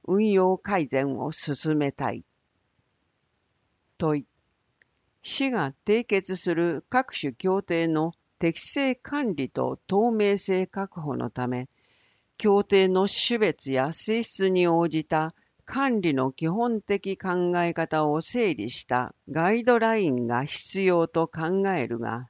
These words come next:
どうか。答え。今後、実効性確認のあり方や市民への周知公表などを盛り込んだガイドラインの策定について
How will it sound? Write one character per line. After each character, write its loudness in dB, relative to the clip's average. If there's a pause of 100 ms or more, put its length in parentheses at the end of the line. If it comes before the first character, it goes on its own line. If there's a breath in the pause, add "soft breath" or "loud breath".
ど 0
う -8
か。 -16 (1600)
答 -4
え。 -10 (960)
今 2
後、 0 (280)
実 -4
効 6
性 2
確 -2
認 2
の 2
あ 2
り -2
方 0
や -2 (240)
市 0
民 4
へ 4
の 2
周 0
知 -8
公 0
表 2
な 0
ど 0
を -4
盛 -2
り -14
込 -2
ん 0
だ -2
ガ -2
イ -2
ド 2
ラ 0
イ 0
ン -6
の -6
策 -8
定 0
に 2
つ -6
い -6
て -10